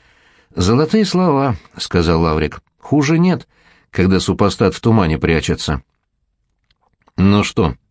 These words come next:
повоюем как три мушкетера?» «Я, понятное дело, коварный Иезуит Арамис. Кирилл с его романтической натурой и проникновением в дом Алины под чужой личиной. Д'Артаньян,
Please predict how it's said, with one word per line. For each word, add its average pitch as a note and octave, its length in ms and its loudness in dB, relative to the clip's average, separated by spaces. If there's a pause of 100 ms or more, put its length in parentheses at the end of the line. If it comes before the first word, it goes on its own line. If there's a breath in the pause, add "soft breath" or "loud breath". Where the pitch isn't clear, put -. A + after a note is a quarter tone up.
повоюем E2 480 0
как F2+ 160 -2
три G2+ 140 2
мушкетера?» A2 680 -2 (840 soft breath)
«Я, A#2 200 0
понятное D#3+ 480 2
дело, D3+ 400 0 (300)
коварный C3 640 0
Иезуит C3 540 0
Арамис. C3 480 -2 (480)
Кирилл F2+ 420 0
с - 100 -6
его E2 120 4
романтической E2+ 720 0
натурой E2+ 640 0 (400 soft breath)
и E2 220 0
проникновением E2+ 760 0
в C#2+ 60 -6
дом E2 240 2
Алины F#2 340 0
под D#2 160 -2
чужой D#2+ 360 0
личиной. D#2 560 -2 (240)
Д'Артаньян, D2 760 0